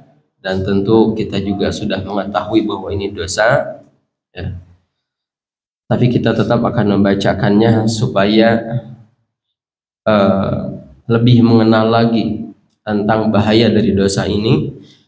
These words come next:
sehingga kita bisa lebih berhati-hati lagi dan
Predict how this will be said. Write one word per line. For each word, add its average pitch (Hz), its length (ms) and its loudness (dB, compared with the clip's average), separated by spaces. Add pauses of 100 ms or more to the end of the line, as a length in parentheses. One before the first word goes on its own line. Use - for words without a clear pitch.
sehingga 98 340 -2
kita 98 240 -2
bisa 95 300 -2
lebih 101 240 2
berhati-hati 104 960 0
lagi 120 560 0 (480)
dan 101 240 0